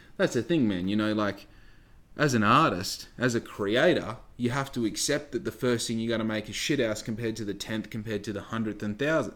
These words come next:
thousandth. And the fucked part is when you get to a hundred, you're still like, "Look how much fucking better this is." And you start to think of, like, "Well, is it comparable to the thousandth thing?"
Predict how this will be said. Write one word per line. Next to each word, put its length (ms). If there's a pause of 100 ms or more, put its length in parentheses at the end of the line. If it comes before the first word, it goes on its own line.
(100)
thousandth. 480 (680)
And 180
the 140 (140)
fucked 280
part 220
is 140
when 160
you 100
get 240
to 160
a 40
hundred, 520 (220)
you're 120
still 200
like, 260
"Look 260
how 140
much 220
fucking 640
better 220
this 280
is." 140
And 100
you 60
start 240
to 60
think 200
of, 160
like, 240
"Well, 200
is 140
it 120
comparable 520
to 100
the 120
thousandth 580
thing?" 200